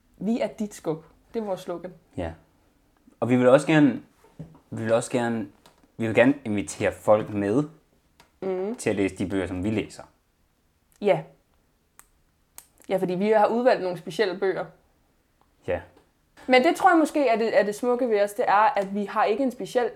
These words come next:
Speaker 1: Altså vi er ikke, <laughs> vi læser ikke kun russisk litteratur fra attenhundredetallet.
Speaker 2: Nej.
Speaker 1: Nej.
Speaker 2: Og vi læser heller ikke kun, øh, Stephen King.
Speaker 1: N-, nej tak.
Speaker 2: Vi <laughs> læser ikke The Great Five.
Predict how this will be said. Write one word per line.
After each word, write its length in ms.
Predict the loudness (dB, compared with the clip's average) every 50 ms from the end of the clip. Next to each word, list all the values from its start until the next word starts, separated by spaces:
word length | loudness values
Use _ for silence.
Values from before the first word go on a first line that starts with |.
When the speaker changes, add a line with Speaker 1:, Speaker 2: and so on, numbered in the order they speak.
| -8
Speaker 1:
Altså 140 | -10 -8 -6
vi 100 | -2 2
er 40 | 2
ikke, 140 | 2 4 8 10
<laughs> 20 |
vi 60 | 10
læser 240 | 10 10 6 4 4
ikke 160 | 2 0 -2
kun 240 | -4 -4 -2 -2 -4 -6 -6
russisk 420 | -6 -4 -4 -4 -4 -6 -8 -8 -14 -20 _ _ _ -14
litteratur 540 | -10 -6 -6 -4 -4 -4 -4 -4 -6 -4 -4
fra 120 | -4 -4 -4
attenhundredetallet. 520 | -4 -6 -8 -10 -10 -10 -12 -12 -14 -14 -18 _ _ -8
Speaker 2:
Nej. 120 | -8 -8 -8 -10 -20 -16 -10
Speaker 1:
Nej. 160 | -8 -8 -8 -8 -12 _ _ _ _ _ _ _ _ _ _ _ _
Speaker 2:
Og 100 | -8 -4
vi 60 | -4 -2
læser 220 | -2 -2 0 -2
heller 180 | -2 0 2 2
ikke 240 | 0 0 -2 -8 -16 -20 _ _ -20 -20 _ _ _ _ _ _ -16
kun, 560 | -12 -4 0 2 2 2 2 0 0 -2 -6 _ _ _ _ _ _ _ _ _ _ _ _ _ -12
øh, 340 | -10 -8 -8 -8 -10 -10 -12
Stephen 460 | -16 -12 -6 -6 -4 -4 -4 -8 -12
King. 340 | -10 -10 -8 -8 -8 -8 -12 -14 -20 _ _ _ -10 -8
Speaker 1:
N-, 240 | -8 -8 -8 -8 -6
nej 160 | -6 -4 -6
tak. 260 | -6 -8 -10 -12 -12 -16 -20 _ _ _ _ _ _ _ _ _ _ _ _ _ _ _ _ _ -12
Speaker 2:
Vi 160 | -12 -12 -10 -10 -12 -12 -6
<laughs> 200 | 0 0 4 8
læser 280 | 8 8 8 8 2 0 4
ikke 240 | 4 4 4 4 0 -16 -20 _ _ _ _ _ _ _ _ -20 -20 _ _ _ _ _ _ _ _ _ -6
The 100 | -6 -4
Great 280 | -2 0 2 2 0 0
Five. 360 | 2 2 2 4 2 0 -4